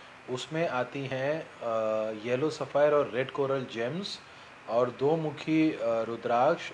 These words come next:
और बुध शांति पाठ और यज्ञ। इसका meaning ये होता है कि yellow sapphire और red coral पहनने से आप Jupiter और, अ,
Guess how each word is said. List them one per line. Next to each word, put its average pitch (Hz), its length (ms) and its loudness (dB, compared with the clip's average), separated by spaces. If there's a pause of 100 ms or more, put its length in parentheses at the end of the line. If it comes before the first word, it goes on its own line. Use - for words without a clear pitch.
और 131 160 2
बुध 143 360 0
शांति 127 500 -2
पाठ 123 400 -2
और 127 240 -2
यज्ञ। 113 500 -2 (720)
इसका 165 220 4
meaning 175 280 0
ये 185 60 4
होता 151 260 4
है 156 240 4 (340)
कि 156 200 -2
yellow 147 260 6
sapphire 175 580 8
और 147 260 4
red 156 240 4
coral 160 280 4
पहनने 143 420 -2
से 170 180 0
आप 139 360 4
Jupiter 147 380 2
और, 151 380 6
अ, - 560 -10